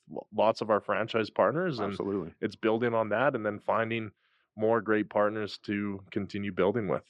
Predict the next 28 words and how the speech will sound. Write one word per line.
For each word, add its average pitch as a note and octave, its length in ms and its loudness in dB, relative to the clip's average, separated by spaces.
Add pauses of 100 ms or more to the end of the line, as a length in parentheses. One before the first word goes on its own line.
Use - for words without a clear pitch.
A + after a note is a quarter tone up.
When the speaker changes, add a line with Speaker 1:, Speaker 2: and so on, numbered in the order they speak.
(160)
Speaker 2:
Absolutely. E2 480 -4 (140)
Speaker 1:
One D3+ 260 0
last F3+ 240 2
question D3 340 0
before B2+ 300 0
we B2 100 0
go. A2+ 240 2
We A2 180 -2
talked C3+ 340 0
a C3 40 2
lot A#2+ 220 4
about, A2+ 400 0
you A#2+ 80 -2
know, G#2+ 160 -2
community A#2+ 560 0
involvement, A2 720 0
getting A#2 300 0
involved A2+ 340 4
in A2 60 -6
the A2 100 -4
community, A2+ 640 0
whether G#2+ 280 4
it's G#2 140 -2
our G#2 80 0
Streets B2 340 -2
for A#2 140 -6
Streets, A2+ 480 -4
uh, G2+ 400 2